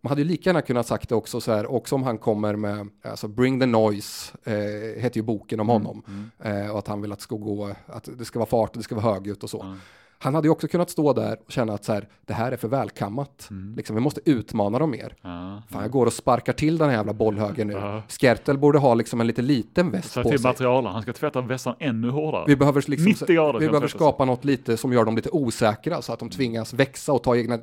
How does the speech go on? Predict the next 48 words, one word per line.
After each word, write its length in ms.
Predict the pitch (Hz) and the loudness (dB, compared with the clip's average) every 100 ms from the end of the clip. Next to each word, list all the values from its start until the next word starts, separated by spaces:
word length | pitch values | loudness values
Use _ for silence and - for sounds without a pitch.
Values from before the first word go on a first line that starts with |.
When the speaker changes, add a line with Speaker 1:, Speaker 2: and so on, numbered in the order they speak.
| - | -6
Speaker 1:
alltså, 240 | 131 139 135 127 | -6 -6 -12 -16
förstår 340 | - 131 135 139 | -4 -2 2 2
du? 60 | 160 | 2
Speaker 2:
Ja, 160 | 98 | 0
Speaker 1:
Om 60 | 120 | 4
man 120 | 135 | 6
Speaker 2:
ja, 80 | 139 | 6
Speaker 1:
vänder 140 | - | 4
på 120 | - 123 | 4 4
Speaker 2:
ja, 20 | |
Speaker 1:
den 120 | 117 | 4
så 60 | 104 | 2
Speaker 2:
ja. 40 | |
Speaker 1:
funkar 260 | 107 120 123 | 0 2 0
den 100 | 117 | 0
också. 260 | 110 92 98 | -2 -4 -4
Speaker 2:
Ja, 180 | 101 | -4
nej, 120 | 98 95 | -6 -8
synd 160 | - 135 | -2 -2
Speaker 1:
Nästan. 140 | - | -2
Speaker 2:
att 60 | 123 | -4
det 40 | |
inte 140 | 110 | -4
var 180 | 101 104 | -4 -4
så. 140 | 107 92 - | -4 -10 -8
<laughs> 160 | - - | -8 -4
Det 80 | 120 | -2
känner 340 | - 180 143 | 2 4 4
jag 100 | 120 110 | 0 -4
nu. 80 | 165 - - 302 - 370 - - - - | -6 -6 -8 -10 -10 -14 -14 -18 -16 -2
<laughs> 160 | 220 175 - - - | -2 -2 -8 -20 -6
Ja, 80 | 190 | 0
det 80 | 180 | 6
var 80 | 196 | 8
det 100 | 180 | 8
om 80 | |
det. 180 | 185 113 - - - | 4 0 -6 -14 0
Speaker 1:
Ja. 280 | 110 147 208 - | 2 2 0 0
Speaker 2:
Du, 160 | 170 | 6
jag 180 | 165 165 | 8 10
tror, 380 | 196 123 113 123 | 8 8 8 8
Johan, 220 | 131 143 | 8 6
nu 140 | 135 120 | 6 4
är 80 | 180 | 4
vi 160 | 135 | 4
i 40 | 139 | 4
minut 280 | 147 139 | 2 0
fyrtioett. 580 | - 156 185 101 - - | 2 2 4 2 0 -14